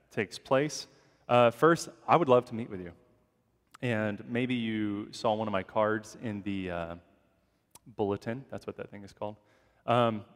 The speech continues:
I forgot to bring any more of those. If you didn't get one, please come say hi to me.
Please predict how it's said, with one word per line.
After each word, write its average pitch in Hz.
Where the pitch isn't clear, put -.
I 123
forgot 139
to 151
bring 147
any 131
more 113
of 123
those. 117
If -
you -
didn't 127
get 117
one, 113
please 113
come 104
say 101
hi 98
to 101
me. 101